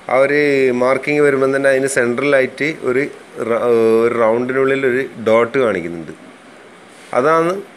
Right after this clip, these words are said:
പിവറ്റ് പോയിന്റ്. ആ പിവറ്റ് പോയിന്റ് ഞാൻ അവിടുന്ന് മൗസ് പോയിന്റർ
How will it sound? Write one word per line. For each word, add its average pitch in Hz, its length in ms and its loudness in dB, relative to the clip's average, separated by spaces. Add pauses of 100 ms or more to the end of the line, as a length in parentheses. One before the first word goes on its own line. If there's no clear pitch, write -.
(200)
പിവറ്റ് 131 360 0
പോയിന്റ്. 101 340 0 (500)
ആ - 20 2 (140)
പിവറ്റ് 151 360 -2
പോയിന്റ് 156 260 0 (100)
ഞാൻ 143 180 0
അവിടുന്ന് 135 340 -6 (380)
മൗസ് 123 280 -2
പോയിന്റർ 131 280 0